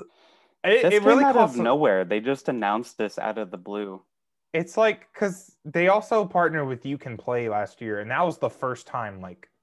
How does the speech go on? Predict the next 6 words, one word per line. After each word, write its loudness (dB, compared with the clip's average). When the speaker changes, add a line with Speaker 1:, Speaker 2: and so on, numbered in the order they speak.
Speaker 1:
period, -6
ever, -6
like, -16
ever -2
they, -6
like, -10